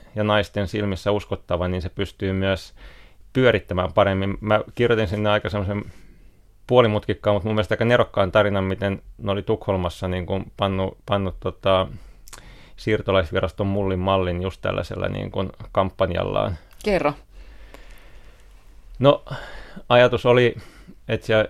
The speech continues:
Speaker 1: Tukholmassa, kun sijaitsee tää virasto, mikä vastaa siirtolaisasioista, niin ne oli käynyt sitten sen seinille veteleen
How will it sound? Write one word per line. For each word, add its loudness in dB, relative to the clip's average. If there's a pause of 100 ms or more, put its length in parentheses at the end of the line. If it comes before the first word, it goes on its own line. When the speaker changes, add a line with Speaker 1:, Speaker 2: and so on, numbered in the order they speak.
Speaker 1:
Tukholmassa, -2
kun -2
sijaitsee 2
tää 4 (240)
virasto, 0
mikä -2
vastaa 2
siirtolaisasioista, 2 (200)
niin -4
ne 2
oli 2
käynyt 4
sitten 0 (340)
sen 0 (160)
seinille 4 (880)
veteleen 2